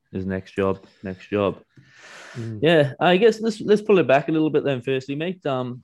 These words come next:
Speaker 1: as we touched on <laughs> there briefly, um, you, you've played a fair bit, um, yours-, yourself.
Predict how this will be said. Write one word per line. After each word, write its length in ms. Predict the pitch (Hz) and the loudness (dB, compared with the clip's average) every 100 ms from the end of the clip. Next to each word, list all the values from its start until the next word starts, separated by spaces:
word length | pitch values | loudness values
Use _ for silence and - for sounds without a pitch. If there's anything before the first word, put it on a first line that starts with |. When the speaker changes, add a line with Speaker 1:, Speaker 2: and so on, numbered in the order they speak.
| - | -12
Speaker 1:
as 140 | 123 | -10
we 60 | 123 | -4
touched 320 | 143 147 - | -2 -4 -2
on 160 | 135 135 | 0 2
<laughs> 180 | 131 | 2
there 240 | 160 151 147 | 4 4 4
briefly, 600 | 117 147 165 180 147 - | 0 -4 -2 -2 -2 -4
um, 300 | 123 127 123 | -6 -6 -10
you, 260 | 117 123 131 | -8 -6 -4
you've 320 | 127 135 - - | -4 -4 -6 -2
played 200 | 131 127 | 0 0
a 60 | |
fair 240 | 120 131 123 | 0 0 2
bit, 340 | 131 123 - | 0 -2 -6
um, 440 | 127 123 123 120 - _ _ _ _ - | -6 -4 -8 -12 -18 _ _ _ _ -10
yours-, 260 | 120 - - | -8 -8 -6
yourself. 600 | 127 123 143 180 220 | -4 0 0 0 -2